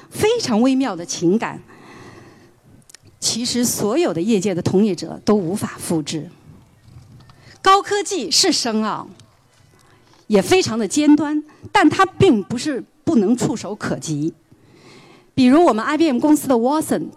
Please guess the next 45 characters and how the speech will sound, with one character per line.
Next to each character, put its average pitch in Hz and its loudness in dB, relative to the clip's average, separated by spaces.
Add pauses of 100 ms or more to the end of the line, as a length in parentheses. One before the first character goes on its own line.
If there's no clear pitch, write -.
代 330 2
表 185 -6
了 156 -8
当 302 4
今 311 8
人 214 -2
类 233 -2
最 294 -2
高 294 2
的 233 -2
人 160 -2
工 247 2
智 202 -4
能， 151 -4 (220)
听 320 6
起 320 0
来 170 -14
非 339 -4
常 208 2
遥 160 -4
远。 208 -2 (380)
可 - 2
是 269 6
就 392 0
在 330 -4
去 359 -2
年 202 -2
的 226 -2
中 359 0
国 294 0
网 170 -6
球 190 -6
公 302 4
开 302 0
赛 269 -2
上， 160 -6 (440)
我 226 6
们 254 8
就 359 2
让 269 -4
Watson 302 0 (600)
跟 349 6
当 403 0
时 220 -4
的 220 -6